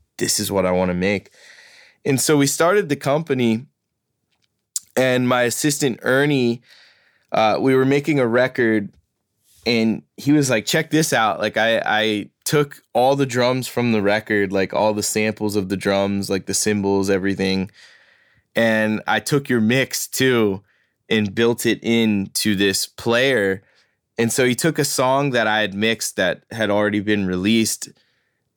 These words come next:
and he was showing me toggling between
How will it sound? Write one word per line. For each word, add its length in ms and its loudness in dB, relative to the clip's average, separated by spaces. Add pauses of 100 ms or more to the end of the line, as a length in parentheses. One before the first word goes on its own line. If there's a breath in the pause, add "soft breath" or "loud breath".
and 500 -2 (100)
he 160 -2
was 140 2
showing 360 0
me 120 2
toggling 640 0
between 640 -2